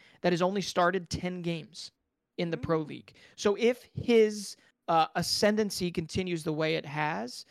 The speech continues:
Speaker 1: um, I, I think you're gonna see him as, um, somebody b-,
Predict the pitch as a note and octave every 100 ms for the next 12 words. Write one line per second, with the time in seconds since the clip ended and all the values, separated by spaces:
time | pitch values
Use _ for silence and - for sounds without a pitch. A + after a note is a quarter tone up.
0 | _ _ - D#3+ D#3+ D#3 D3+ - E3 F3
1 | F3+ F3 F#3+ E3+ F3+ F3+ E3 - F3+ E3
2 | F3 E3 D3+ C#3 - - _ - D3 D3
3 | D3+ - G#3 G3 F3+ F3 D#3+ _ - G#3+